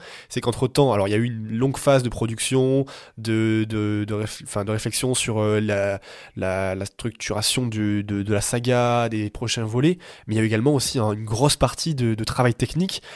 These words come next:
En fait, pour vous expliquer un petit peu en grande ligne, le film, le premier Avatar était une révolution technologique déjà énorme avec la motion capture. Du coup, en fait, on, on pr-, on, on créait les visages des personnages, euh,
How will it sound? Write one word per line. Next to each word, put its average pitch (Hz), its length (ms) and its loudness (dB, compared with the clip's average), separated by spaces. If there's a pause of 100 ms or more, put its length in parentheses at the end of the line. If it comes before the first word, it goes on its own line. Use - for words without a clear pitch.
(160)
En 110 80 -2
fait, 165 220 0
pour 107 200 -4
vous 107 380 -4
expliquer 110 400 -4
un 110 80 0
petit 107 220 -8
peu 131 300 -2 (280)
en 123 80 2
grande 120 300 2
ligne, 151 260 0 (600)
le 113 320 2
film, 165 480 2 (480)
le 120 80 4
premier 139 180 6
Avatar 135 300 6
était 123 160 0
une 113 180 -6
révolution 117 500 -2 (200)
technologique 123 480 2
déjà 120 240 2
énorme 139 300 6
avec 113 140 2
la 110 80 0
motion 110 220 -2
capture. 131 480 -2 (400)
Du 113 80 -6
coup, - 80 0
en 120 60 4
fait, 120 160 -2
on, 104 260 -2
on 107 60 -6
pr-, - 240 -6
on, 101 260 -4 (480)
on 117 60 -6
créait 156 320 6
les 151 120 6
visages 127 540 4
des 113 260 -2
personnages, 123 640 0
euh, 107 360 0